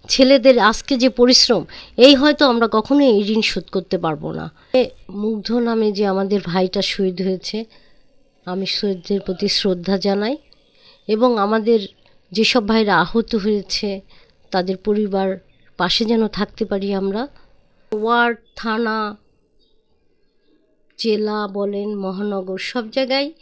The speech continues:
সুন্দর কোনো কমিটি আমরা দিতে পারিনি। এখন দিনকে দিন আমরা সেই রূপরেখাগুলা দিতে পারছি। প্রত্যেক দিনই কোনো না কোনোভাবে আমাদের ওয়ার্ডগুলা রেডি হচ্ছে সুন্দরভাবে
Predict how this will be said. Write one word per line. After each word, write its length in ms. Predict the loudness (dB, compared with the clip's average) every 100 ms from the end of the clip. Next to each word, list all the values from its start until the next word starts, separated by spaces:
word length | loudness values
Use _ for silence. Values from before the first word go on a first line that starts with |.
| _ _ _ -16
সুন্দর 480 | -10 -2 0 0 0
কোনো 200 | 0 0
কমিটি 440 | -2 -2 -2 -2
আমরা 220 | -4 -4
দিতে 280 | -6 -6 -8
পারিনি। 460 | -8 -10 -12 -14 -16 _ _ _
এখন 640 | -12 -12 -6 -4 -2 -4
দিনকে 480 | -6 -4 -2 -2 -4
দিন 240 | -2 -4
আমরা 240 | -4 -6 -8
সেই 300 | -6 -6 -6
রূপরেখাগুলা 1400 | -8 -8 -10 -8 -10 -12 -16 _ _ _ _ _ -4 -2
দিতে 280 | -2 -6 -8
পারছি। 520 | -8 -14 -12 -14 -14 -16 -20 _ _ _ _ _ _ _ _ _ _ _ _ _ -4
প্রত্যেক 420 | -4 0 -2 0
দিনই 240 | 0 0
কোনো 260 | 0 -2 0
না 140 | -2
কোনোভাবে 560 | -2 -4 -4 -4 -4 -4
আমাদের 600 | -4 -6 -4 -6 -8 -20 _ _ _ _ _ _ _ _ -10
ওয়ার্ডগুলা 640 | -4 -2 -2 -4 -4 -4
রেডি 280 | -4 -6 -6
হচ্ছে 460 | -10 -12 -10 -10 -10
সুন্দরভাবে 800 | -8 -8 -6 -8 -8 -8 -8